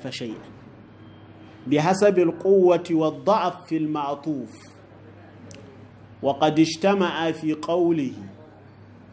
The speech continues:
يعني الغاية في الضعف والغاية في القوة، في قول الشاعر:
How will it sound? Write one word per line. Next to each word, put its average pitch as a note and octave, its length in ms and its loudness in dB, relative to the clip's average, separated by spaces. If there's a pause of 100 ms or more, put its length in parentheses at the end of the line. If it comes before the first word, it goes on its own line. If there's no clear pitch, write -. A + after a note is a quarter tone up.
(140)
يعني D3+ 640 2
الغاية E3+ 520 2
في E3 120 -6
الضعف G#3+ 440 0 (260)
والغاية F3 640 0
في E3+ 100 -8
القوة، D#3 440 -6 (1200)
في C#3 100 -4
قول F#3 300 4
الشاعر: E3 540 2